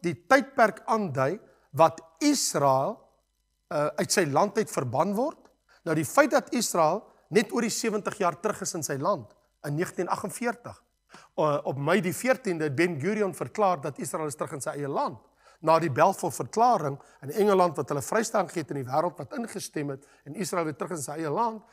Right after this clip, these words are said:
het voor ons eie oë uitgespeel, afgelope sewentig plus jaar. Dit sê vir ons, die feit dat Israel weer terug in sy eie land, beteken mos dat die skrif is aan die muur, by wyse van spreuke. Want dan beteken dit God is mos nou gereed om sy program met Israel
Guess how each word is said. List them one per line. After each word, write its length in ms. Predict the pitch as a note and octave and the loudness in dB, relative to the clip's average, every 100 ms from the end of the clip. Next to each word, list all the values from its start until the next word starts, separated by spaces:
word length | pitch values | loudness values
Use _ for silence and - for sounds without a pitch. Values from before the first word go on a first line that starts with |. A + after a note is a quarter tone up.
| _ | _
het 160 | E3 - | -12 -4
voor 160 | G#3 F#3 | 0 0
ons 80 | - | 0
eie 120 | A#3+ | -2
oë 300 | E4 D4 - | 0 -2 -2
uitgespeel, 540 | - - - - C3+ A2+ _ - | -6 -8 -10 -10 -12 -14 _ -8
afgelope 460 | - F#3+ F#3 F3+ - _ | -4 -4 -4 -6 -8 _
sewentig 480 | - G#3 F3+ F#3 - - | -6 -4 -4 -6 -10 -2
plus 220 | G#3+ - | -2 -2
jaar. 260 | - A2 A2 _ _ _ _ _ - | -8 -10 -12 _ _ _ _ _ 0
Dit 200 | D3+ A#3+ | 4 4
sê 180 | - F4+ | 2 0
vir 160 | C4 A3 | 0 0
ons, 140 | F3 - - | -2 -6 -4
die 120 | F#3 F3 | 0 2
feit 260 | D4 D4 | 4 4
dat 180 | B3 - D4 | 2 0 0
Israel 320 | B3+ B3 A3 | 0 4 4
weer 140 | F3+ | 2
terug 220 | - A3 G#3 | 0 -4 -2
in 40 | |
sy 120 | G3+ | 0
eie 80 | F#3+ | 0
land, 240 | F3 F3 D3 _ _ - | 2 0 -4 _ _ -10
beteken 320 | - A#3 A#3+ | -4 -2 0
mos 180 | G#3+ G3+ | 0 0
dat 140 | G3+ | 0
die 80 | F#3+ | -2
skrif 280 | - A3+ - | -4 -4 -4
is 80 | G3+ | -4
aan 120 | A3 | -2
die 60 | A3+ | -2
muur, 280 | C#4+ A3+ A#2+ - _ _ _ - | -2 -2 -6 -14 _ _ _ 0
by 80 | D#3+ | 2
wyse 260 | D#3 D3 C#3+ | 4 2 -2
van 140 | D3 B2 | -6 -8
spreuke. 400 | - C3+ - A2 _ _ | -6 -8 -8 -20 _ _
Want 140 | E3+ E3 | -4 0
dan 80 | E3 | 0
beteken 360 | F3+ C4+ B3+ | 0 0 -2
dit 120 | A3+ | -2
God 240 | - A#3+ A#3 | -2 -2 -2
is 80 | - | -4
mos 140 | G#3 G#3+ | -2 -2
nou 80 | F#3 | -2
gereed 480 | F#3 F#3+ C4+ G#3+ - - - | -2 0 2 0 -4 -20 -10
om 80 | F#3+ | -2
sy 100 | D#3+ F#3+ | 0 2
program 440 | F#3+ - B3+ G#3+ | 2 2 2 2
met 120 | F#3+ - | 0 0
Israel 420 | C4+ - D3+ C#3+ | 0 2 0 0